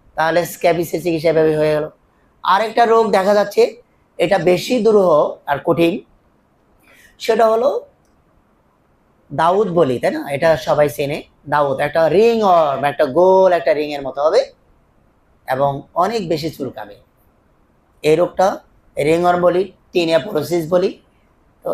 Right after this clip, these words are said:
এই রোগের দেখা যাচ্ছে কি, এটাও man to man ছড়ায়, ছোঁয়াচে রোগ। এখানে ওয়ারিড হওয়ার কিছু নাই, স্ক্যাবিসিস একটু কঠিন হলেও। তো এই রোগের চিকিৎসাটাও আমরা ওইভাবেই করে থাকি, স্ক্যাবিসের মতো সেম,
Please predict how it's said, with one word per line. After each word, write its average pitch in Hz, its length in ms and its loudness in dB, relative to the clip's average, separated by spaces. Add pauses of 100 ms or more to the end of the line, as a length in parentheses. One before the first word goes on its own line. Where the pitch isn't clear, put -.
(100)
এই 214 140 4
রোগের 233 240 4
দেখা 214 200 2
যাচ্ছে 214 260 0
কি, 254 200 -6 (1160)
এটাও 202 580 -2 (400)
man 175 240 0
to 190 80 0
man 175 240 -2 (160)
ছড়ায়, 120 480 -6 (500)
ছোঁয়াচে 170 380 0
রোগ। 117 180 -4 (880)
এখানে 233 300 0
ওয়ারিড 196 300 2
হওয়ার 196 180 0
কিছু 180 260 -6
নাই, 180 180 -8 (640)
স্ক্যাবিসিস 156 600 -4
একটু 170 260 0
কঠিন 156 300 0
হলেও। 151 360 0 (640)
তো - 80 -12
এই 233 120 0
রোগের 226 300 2
চিকিৎসাটাও 202 440 2
আমরা 185 220 2
ওইভাবেই 180 440 2
করে 202 220 0
থাকি, 190 380 -8 (880)
স্ক্যাবিসের 180 500 -2
মতো 190 200 -2
সেম, 185 280 0